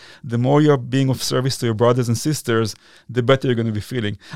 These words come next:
I love Saint Francis. He's my favorite, uh, saint. And he's really selfish. When, when I'm miserable, "Leave me alone, I can't do this, just go away." I'm selfish. I'm only worried about myself. So the very best medicine for somebody who feels miserable, depressed, is to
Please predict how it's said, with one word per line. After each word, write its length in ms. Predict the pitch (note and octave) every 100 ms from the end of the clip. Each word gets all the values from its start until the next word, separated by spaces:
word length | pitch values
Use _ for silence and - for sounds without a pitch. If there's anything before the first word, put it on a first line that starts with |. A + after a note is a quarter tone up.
| -
I 120 | C3
love 180 | E3 E3+
Saint 180 | D#3+
Francis. 440 | C#3 C#3 B2 - -
He's 160 | B2
my 160 | B2+ A#2
favorite, 560 | - B2+ A#2+ A#2 A2+ A#2+
uh, 260 | A2+ A2
saint. 400 | G2 - B2 D3+
And 140 | B2+ C#3
he's 80 |
really 160 | D3+ D3+
selfish. 560 | - D3+ C#3 - - - _
When, 260 | C3+ C#3 -
when 240 | C#3+ D3
I'm 180 | D3+ E3+
miserable, 640 | F#3+ F3+ F3 C#3 C3+ A#2+ - - _ _
"Leave 160 | B2+ C3
me 100 | A#2+
alone, 680 | A#2 C3 D#3 D#3+ D#3+ D3+ C3
I 40 |
can't 280 | - B2 A#2+
do 140 | D3
this, 440 | C#3+ C#3+ C#3 C3 -
just 240 | B2 -
go 140 | B2+
away." 500 | B2 B2+ D#3 D3+ D3 - _ _ _ _
I'm 140 | C#3+ E3
selfish. 520 | F#3 - - - - -
I'm 160 | C3 D3
only 180 | E3+ - -
worried 260 | C#3 D3+
about 180 | C#3+ C3+
myself. 520 | C3+ B2 - - - -
So 220 | - C#3
the 180 | B2 B2
very 300 | A#2+ E3+ F3
best 280 | D#3+ D#3
medicine 380 | D3 C#3+ C#3+ D3+
for 80 | B2+
somebody 360 | A#2 C3+ C3+ B2+
who 60 |
feels 300 | A2+ C#3 B2
miserable, 540 | A#2+ C#3 D3 B2+ C#3 C3+
depressed, 520 | A#2 - C3+ D3+ -
is 240 | B2 G#2
to 260 | - A#2+ A2